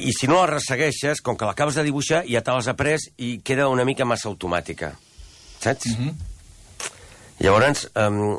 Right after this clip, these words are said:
Speaker 1: dibuixo molt poc, només per situar-me els, els, els
Speaker 2: Sí,
Speaker 1: personatges.
Speaker 2: dibuixes després la tinta xina
Speaker 1: I després
Speaker 2: típica.
Speaker 1: ho passo a tinta,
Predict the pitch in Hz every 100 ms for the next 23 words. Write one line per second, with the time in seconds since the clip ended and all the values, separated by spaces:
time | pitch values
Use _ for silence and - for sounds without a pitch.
0 | - 120 135 143 135 110 92 92 117 117
1 | - 104 92 107 107 107 - - 87 -
2 | - - - 110 113 220 214 214 147 175
3 | 165 120 135 127 127 143 135 107 107 -
4 | 135 - 131 - 123 117 101 92